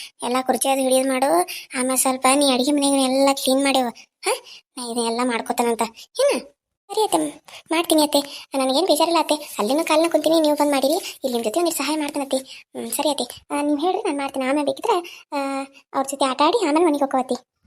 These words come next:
ಶಿವ, ನೀವ್ ಒಬ್ಬ ಹೊರಗ್ ಕುಂತ್ ಆಟ ಆಡ, ನಾನು ಅತ್ತೆ ಸ್ವಲ್ಪ ಕೆಲ್ಸ ಮಾಡ್ತೇವೆ ಏನ?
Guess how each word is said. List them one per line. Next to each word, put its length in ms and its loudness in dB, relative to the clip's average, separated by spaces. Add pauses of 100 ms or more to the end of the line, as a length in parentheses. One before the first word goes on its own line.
(140)
ಶಿವ, 140 4 (220)
ನೀವ್ 140 8
ಒಬ್ಬ 120 4
ಹೊರಗ್ 400 6
ಕುಂತ್ 160 4
ಆಟ 180 2
ಆಡ, 80 6 (480)
ನಾನು 180 0
ಅತ್ತೆ 200 0
ಸ್ವಲ್ಪ 200 0
ಕೆಲ್ಸ 240 -2
ಮಾಡ್ತೇವೆ 280 2
ಏನ? 220 4